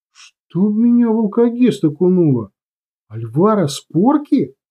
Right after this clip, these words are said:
изумился Мерса. «Нет, конечно», вздохнул Бедокур.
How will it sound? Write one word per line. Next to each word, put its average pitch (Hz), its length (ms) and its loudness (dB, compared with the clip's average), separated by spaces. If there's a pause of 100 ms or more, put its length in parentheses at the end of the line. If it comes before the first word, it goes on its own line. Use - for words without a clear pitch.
(120)
изумился 131 560 0
Мерса. 135 460 0 (600)
«Нет, 175 380 0
конечно», 214 680 -2 (180)
вздохнул 120 540 -2
Бедокур. 117 580 -4